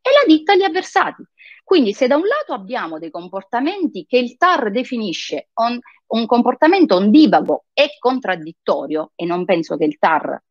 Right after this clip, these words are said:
non veda le carte come non le vediamo noi,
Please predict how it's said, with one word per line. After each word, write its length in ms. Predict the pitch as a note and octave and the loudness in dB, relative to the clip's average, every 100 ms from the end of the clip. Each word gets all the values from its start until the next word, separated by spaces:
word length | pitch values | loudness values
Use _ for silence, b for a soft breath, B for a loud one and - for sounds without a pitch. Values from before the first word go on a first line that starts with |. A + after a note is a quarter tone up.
| _ _ _ | _ _ _
non 200 | - E3+ | -2 2
veda 240 | E3+ E3+ D#3+ | 2 4 2
le 100 | D3+ | 2
carte 380 | F3+ E3 - | 0 -2 -6
come 180 | D3+ E3 | -8 -6
non 100 | D#3 | -4
le 80 | D3+ | -6
vediamo 380 | D3+ D#3 D#3 A#3+ | -6 -6 -6 -4
noi, 320 | F#3 D3+ F3+ | -4 -6 -8